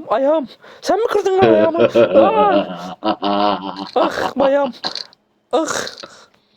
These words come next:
Ah! Ah! Uh! Uh! Uh! Uh! Uh! Ih! Burada takıldım.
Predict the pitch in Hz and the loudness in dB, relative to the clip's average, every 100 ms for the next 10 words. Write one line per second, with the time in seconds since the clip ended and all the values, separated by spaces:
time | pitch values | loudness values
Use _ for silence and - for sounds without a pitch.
0 | _ 233 359 311 - - _ - 370 403 | _ -2 -2 -4 -8 -12 _ -2 0 0
1 | - - - - - - 254 311 - - | -2 -8 -10 -20 -20 -4 0 0 -2 -8
2 | - - - - _ _ _ _ 247 339 | -14 -20 -20 -20 _ _ _ _ 0 0
3 | 147 - - - - - - 277 277 - | 0 -6 -8 -14 -20 -20 -2 0 0 -2
4 | - - - - 339 277 - - _ - | -6 -14 -18 -12 -8 -6 -6 -8 _ -20
5 | - - - _ _ - 330 427 440 370 | -20 -20 -20 _ _ -2 4 4 4 0
6 | - - - - - _ - 240 233 - | -2 -8 -10 -18 -20 _ 0 2 2 0
7 | - - - _ _ _ _ _ _ _ | -10 -14 -20 _ _ _ _ _ _ _
8 | 202 196 180 202 185 160 | -2 0 2 2 0 -2